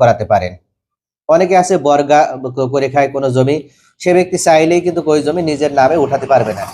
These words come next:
বাংলাদেশে এখন পর্যন্ত সব থেকে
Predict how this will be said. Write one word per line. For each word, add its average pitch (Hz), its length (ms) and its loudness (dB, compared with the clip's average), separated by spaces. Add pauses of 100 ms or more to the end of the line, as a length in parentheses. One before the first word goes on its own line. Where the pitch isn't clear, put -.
(1600)
বাংলাদেশে 180 540 0
এখন 185 320 0
পর্যন্ত 180 420 -4 (120)
সব 175 280 -2
থেকে 170 180 -4